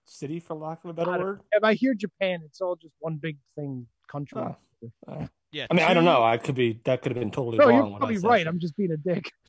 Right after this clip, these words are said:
Speaker 3: Two scheduled Dome events in Yokohama and Tokyo have been delayed due to the state of emergency being extended in,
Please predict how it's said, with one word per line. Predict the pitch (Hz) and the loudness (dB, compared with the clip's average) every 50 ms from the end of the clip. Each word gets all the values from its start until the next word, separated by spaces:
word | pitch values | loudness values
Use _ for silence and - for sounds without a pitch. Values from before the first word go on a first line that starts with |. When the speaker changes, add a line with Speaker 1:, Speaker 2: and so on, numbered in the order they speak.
| _ - | _ -8
Speaker 3:
Two | - 240 262 233 | -6 -4 -4 -4
scheduled | - - - 247 233 185 202 214 214 180 143 135 | -6 -6 -6 -8 -6 -4 -4 -4 -4 -4 -6 -4
Dome | 170 190 190 190 190 185 185 | -2 -2 -2 -2 -4 -6 -8
events | 165 139 165 165 160 143 - | -12 -10 -10 -10 -10 -12 -14
in | 160 160 | -14 -12
Yokohama | 151 170 175 - - 160 160 165 160 165 165 160 | -10 -10 -10 -10 -12 -12 -10 -10 -10 -10 -12 -14
and | 147 135 | -16 -16
Tokyo | - - 170 165 151 - 156 147 139 | -14 -12 -10 -10 -10 -12 -14 -12 -12
have | 131 113 | -12 -12
been | - 151 139 | -14 -16 -14
delayed | 127 139 135 139 139 131 113 | -14 -14 -12 -12 -12 -14 -14
due | 113 131 127 | -14 -16 -16
to | 117 | -16
the | 123 117 | -16 -16
state | - - 147 135 127 123 | -16 -14 -14 -14 -16 -16
of | 113 110 | -20 _
emergency | 123 120 123 120 113 120 117 - - 120 117 | -20 -16 -16 -16 -16 -16 -18 -18 -18 -18 -18
being | 110 123 123 120 113 | -16 -16 -18 -18 -18
extended | 110 - - - 123 117 113 113 87 | -20 -20 -20 -20 -20 -20 -18 -20 -20
in, | 110 123 117 113 | -20 -20 -20 -20